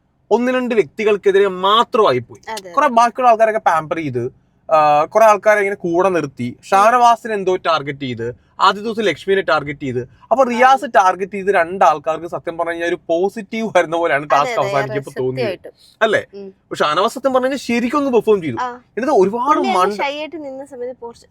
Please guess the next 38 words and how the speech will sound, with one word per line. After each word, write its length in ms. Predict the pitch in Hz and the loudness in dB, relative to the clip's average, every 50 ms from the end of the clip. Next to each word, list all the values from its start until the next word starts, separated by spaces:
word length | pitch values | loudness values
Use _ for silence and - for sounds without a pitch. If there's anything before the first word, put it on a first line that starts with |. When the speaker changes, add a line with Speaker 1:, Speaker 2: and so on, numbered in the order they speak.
| - 196 | -16 -14
Speaker 2:
ആക്റ്റീവായി. 540 | 196 202 _ _ 262 240 220 202 185 160 _ _ _ _ - 175 - | -14 -16 _ _ -14 -14 -14 -14 -16 -20 _ _ _ _ -16 -12 -6
Speaker 1:
സത്യം 160 | 208 240 254 | 0 2 2
ആ-, 100 | 240 220 | 2 2
ആക്റ്റീവായി. 500 | - 220 220 - 240 233 208 147 127 - _ _ _ - | 2 0 0 0 2 2 2 2 0 -4 _ _ _ -2
കാരണം 160 | 196 214 240 226 | -2 0 2 2
കഴിഞ്ഞ 220 | 220 214 226 226 | 2 2 2 2
ആഴ്ച 180 | 226 226 214 214 | 2 2 2 2
ഷാനവാസ് 380 | 233 214 214 214 220 214 - | 2 4 4 4 4 4 2
ഇത്തിരി 300 | 185 185 226 220 226 196 - | -2 -4 -2 -2 -2 -2 0
ഒന്ന് 160 | 202 202 208 | 0 0 0
Speaker 2:
അല്ല, 140 | 202 - - | 0 0 2
Speaker 1:
ബാക്ക് 200 | 190 190 185 - | 2 0 2 2
അടിച്ച് 180 | 208 196 190 196 | 0 -2 -2 -2
Speaker 2:
ആ, 20 | |
Speaker 1:
നിൽക്കുമായിരുന്നു. 460 | 190 180 - 196 180 165 147 147 156 185 | -6 -4 0 0 0 2 0 -2 -4 -6
Speaker 2:
ബാക്ക് 180 | 196 185 190 | -8 -10 -14
അടിച്ചു. 280 | 196 - _ _ - 185 | -18 -20 _ _ -4 2
Speaker 1:
ഈ 60 | 226 | 2
ആഴ്ച 220 | 240 240 226 240 | 2 4 4 2
ആയപ്പോഴത്തേക്കും 380 | 226 220 190 208 202 208 208 214 | 2 2 2 2 -2 -2 -4 -2
ഷാനവാസ് 400 | 196 196 180 185 190 190 190 - | 0 0 2 4 2 2 2 0
അങ്ങ് 220 | 190 190 190 196 - - - - - - _ - | -2 -2 -2 -2 -4 -6 -12 -20 -20 -6 _ 2
പൊളിച്ചു 360 | 233 247 214 - - - 254 | 2 2 2 -2 -2 0 2
കളഞ്ഞു. 260 | 220 170 - - 147 - | 2 2 0 -4 0 2
കാരണം 300 | 208 220 240 262 277 403 - _ _ - - - - - - - 175 | 2 2 4 2 0 0 -2 _ _ -20 -20 -20 -20 -20 -10 -2 2
റിയാസിനൊന്നും 480 | 208 277 320 330 453 453 415 330 320 | 4 4 4 4 2 -2 -4 -4 -2
പറയാൻ 280 | - 254 233 262 294 285 | 0 2 2 2 2 2
പറ്റൂല. 320 | 285 240 262 247 208 190 143 | 0 -4 -4 -2 2 2 2
റിയാസ് 520 | 120 104 - - - 156 165 180 196 196 220 | 2 2 -2 -4 -4 0 2 2 2 2 0
ഒരുപാട് 220 | 202 196 208 208 | 0 0 2 2
മണ്ടത്തങ്ങളോട് 600 | 214 185 156 156 151 - - 190 180 185 185 180 - | 0 0 -2 -2 -2 -2 -2 -2 -2 -2 -2 0 0
പറയുകയും 260 | 160 143 143 156 156 | 0 0 -2 -2 -4
ചെയ്തു. 180 | 135 127 127 123 | -2 -2 -2 -2
റിയാസ് 240 | 143 139 151 - 196 | -2 -4 -4 -4 -4
മാത്രമല്ല, 400 | 196 196 196 185 143 127 131 - _ _ _ _ - 131 | -2 0 0 0 0 -2 -4 -6 _ _ _ _ -2 0
ലക്ഷ്മി, 500 | 151 139 - - - 156 147 147 147 143 | 0 0 -2 -8 -8 -6 -4 -2 -2 -2
റിയാസ്, 440 | 139 139 147 139 139 143 - - | -2 0 0 0 0 -2 -2 -4
ആദില, 580 | 151 135 127 120 127 139 135 143 139 135 131 131 | -2 -2 0 0 0 0 0 0 2 2 2 2